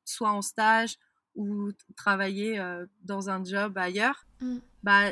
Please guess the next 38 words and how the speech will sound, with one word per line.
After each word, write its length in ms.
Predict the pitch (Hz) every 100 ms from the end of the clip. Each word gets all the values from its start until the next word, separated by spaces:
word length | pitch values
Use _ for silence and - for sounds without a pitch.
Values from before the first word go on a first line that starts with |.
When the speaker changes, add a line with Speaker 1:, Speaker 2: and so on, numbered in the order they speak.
| -
Speaker 1:
j'arrive 440 | 185 208 208 262
à 80 | 220
concilier, 440 | - 214 - 208 233
en 80 | 202
fait, 160 | 202 196
ces 160 | -
niveaux 540 | 214 214 196 220 233 - _ _ -
d'investissement 800 | 180 214 214 220 - 220 233 233
que 60 | -
peuvent 140 | 202
avoir 200 | 196 202
les 100 | 190
personnes, 500 | 190 190 - 220 262 247 _ -
où 60 | 214
je 100 | 214
me 60 |
dis, « 180 | 208 294
Bah, 160 | 240 214
c'est 120 | -
pas 160 | 208 247
grave, 160 | 294 294
c'est 160 | 220
juste 180 | 202 220
que 80 | -
le 80 | 202
projet 500 | - 202 202 240 247 _ - _ -
ne 140 | 208
lui 220 | 208 214
tente 260 | 208 208 202
pas, 520 | 220 226 269 294 285 -
ne 140 | 220
la 160 | 208 202
tente 260 | 202 190
pas, 300 | - 226 262 -
et 140 | 214
du 200 | 180 190
coup, 360 | _ 240 262 269
bah, 460 | 190 175 175 165